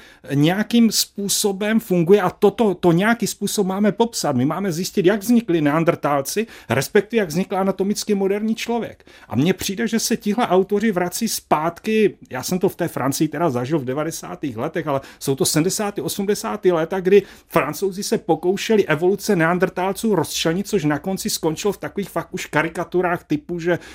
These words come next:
byla skupina fosilí, to byli anteneandertálci, pak byli preneandertálci, pak byli neandertálci <laughs> raní, pak byli klasičtí neandertálci a pozdní neandertálci. A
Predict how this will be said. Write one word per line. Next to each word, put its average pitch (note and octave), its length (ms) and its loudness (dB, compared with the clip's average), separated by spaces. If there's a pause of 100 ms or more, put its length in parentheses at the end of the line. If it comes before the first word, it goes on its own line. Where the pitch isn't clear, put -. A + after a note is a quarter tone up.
(120)
byla C#3 360 0
skupina E3 460 0
fosilí, D#3 500 0
to D#3 140 0
byli D#3 280 0
anteneandertálci, E3 1200 0
pak B2 200 -8
byli B2+ 260 0 (120)
preneandertálci, F3 1300 0
pak C3 200 -4
byli C#3+ 240 2 (340)
neandertálci F3+ 1120 2
<laughs> - 0 -
raní, D#3+ 320 0
pak D#3 180 0
byli D3+ 180 2
klasičtí - 640 -2
neandertálci F3 840 2 (220)
a - 100 2
pozdní D#3 480 2
neandertálci. A2 880 0 (240)
A A2+ 140 -4